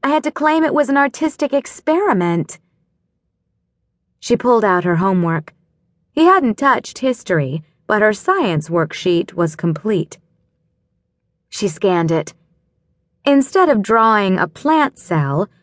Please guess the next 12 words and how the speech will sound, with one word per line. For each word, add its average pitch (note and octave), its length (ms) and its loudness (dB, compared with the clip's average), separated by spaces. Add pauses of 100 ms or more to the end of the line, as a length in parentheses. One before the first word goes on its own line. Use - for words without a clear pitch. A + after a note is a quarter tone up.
(140)
Monster D4+ 580 2
had G3 180 0
drawn G#3 420 4
in F#3+ 200 -2
minute G3+ 500 0
detail G#3+ 640 0
the F#3 160 0
circulatory E3+ 960 0
system F3 540 -2
of E3+ 220 -2
a E3+ 160 0
rodent. E3 680 -4